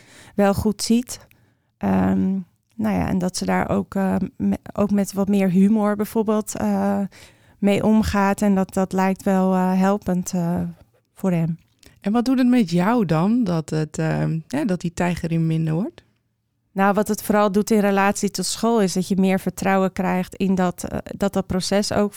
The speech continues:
Speaker 1: meer vanzelf kan gaan. Eh,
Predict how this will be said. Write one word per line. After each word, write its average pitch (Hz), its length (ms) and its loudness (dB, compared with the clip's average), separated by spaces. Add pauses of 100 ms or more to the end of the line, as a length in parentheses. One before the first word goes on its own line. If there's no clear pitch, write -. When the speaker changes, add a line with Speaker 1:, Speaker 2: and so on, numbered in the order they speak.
(120)
Speaker 1:
meer 202 360 0
vanzelf 202 420 -2
kan 196 180 -2
gaan. 196 400 -4 (760)
Eh, 180 420 0